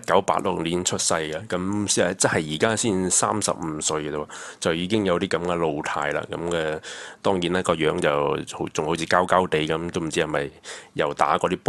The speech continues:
Botox 打太多，嘅樣就膠膠地嘅，冇乜表情噉。噉，啊，咁論，論樣呢，當然啦，邊夠啊，邊夠黑寡冇靚啦。噉嗰個我冇得比啊，簡直就冇得比啊。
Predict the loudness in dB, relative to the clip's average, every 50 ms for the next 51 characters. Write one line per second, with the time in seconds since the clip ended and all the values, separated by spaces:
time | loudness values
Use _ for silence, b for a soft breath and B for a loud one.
0 | 4 4 4 4 0 0 0 0 0 0 0 2 0 0 0 -2 -2 -2 -2 0
1 | 2 2 2 2 -2 -8 -18 _ -6 -2 -2 0 0 -2 -2 -2 -2 -2 -2 2
2 | 2 2 2 4 2 2 2 2 0 -2 -2 -2 -4 -2 0 -2 -2 -2 -2 -4
3 | -2 0 0 -2 -2 -4 -4 -6 -8 -10 -14 _ B B B B B B B -4
4 | -4 -2 0 0 0 0 0 0 0 -2 -4 -6 B B B B B B B -20
5 | -12 -4 -2 0 0 0 -2 -2 -2 -2 0 2 2 2 2 0 -4 -6 -6 -2
6 | -2 -2 -2 -2 -2 -2 0 0 0 0 0 0 0 0 -2 -2 -4 -6 -6 0
7 | 2 2 2 2 0 -2 -2 -2 -2 -2 -4 -4 -4 -4 -2 -2 0 0 -2 -2
8 | -4 -6 -10 -12 _ _ _ -2 0 2 2 4 6 6 6 6 6 4 2 2
9 | 4 4 4 4 4 2 0 0 0 0 0 0 -2 -2 -2 -2 -4 -4 -8 B
10 | B B B B B B -6 -6 -4 0 2 2 4 6 6 4 4 4 4 4
11 | 4 2 -2 -6 _ _ -20 B B B B B B B B 0 2 4 4 4
12 | 4 2 0 0 0 -2 -2 -4 -2 -2 -2 -2 -2 -2 0 -2 -2 -2 -2 -4
13 | -4 -4 -4 -6